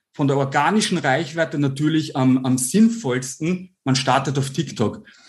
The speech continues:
Und man kann, wir kommen vielleicht später dann auch noch dazu, gerade beim Thema Verena,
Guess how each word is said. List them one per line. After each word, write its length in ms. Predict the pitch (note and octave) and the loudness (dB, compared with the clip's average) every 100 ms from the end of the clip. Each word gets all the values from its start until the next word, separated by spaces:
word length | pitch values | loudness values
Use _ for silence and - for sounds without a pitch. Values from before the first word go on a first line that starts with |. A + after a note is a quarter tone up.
| _ - | _ 2
Und 320 | C3+ C#3 C#3 | 6 6 6
man 160 | C#3 C#3 | 4 4
kann, 360 | D3+ A#2 C#3+ | 4 2 2
wir 100 | C3+ | 0
kommen 280 | C#3 D3 D3+ | 2 2 2
vielleicht 240 | C#3+ C#3 | 2 0
später 320 | - C#3 C#3 C3+ | 2 0 0 0
dann 180 | D3 | 2
auch 120 | C#3 C3+ | 4 4
noch 180 | C3 | 2
dazu, 380 | C3+ C3+ D3 D#3+ | 0 -4 -6 -4
gerade 260 | D3 C#3 C3+ | 2 2 2
beim 220 | C#3 C3+ | 2 2
Thema 280 | C3+ C#3 C3 | 2 0 0
Verena, 540 | B2+ B2+ C3 D#3 D3+ | 0 0 0 0 -4